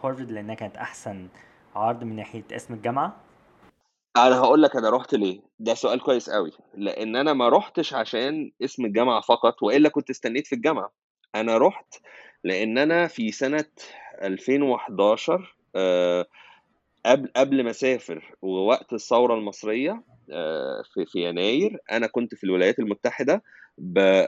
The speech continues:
Speaker 2: آآ، بازور الجامعات وباحاول أتقابل مع ال-، آآ، اللي ممكن يكونوا المشرفين بتوعي، والشخص اللي أنا، آمم، اللي سعدت بإن هو بقى الم-، المشرف بتاعي هو السبب إن أنا انضميت إلى هارفارد، اللي هو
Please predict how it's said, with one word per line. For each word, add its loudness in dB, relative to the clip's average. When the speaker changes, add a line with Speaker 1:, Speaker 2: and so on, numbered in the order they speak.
Speaker 2:
آآ، 2
بازور 4
الجامعات -2
وباحاول 2
أتقابل 0
مع -4
ال-، -4
آآ، -2
اللي -2
ممكن -2
يكونوا -2
المشرفين -6
بتوعي، -4
والشخص 4
اللي -4
أنا، -6
آمم، -10
اللي -4
سعدت -2
بإن -6
هو 2
بقى 0
الم-، -6
المشرف -6
بتاعي 2
هو 6
السبب 0
إن -6
أنا -4
انضميت -6
إلى -2
هارفارد، -2
اللي -4
هو -2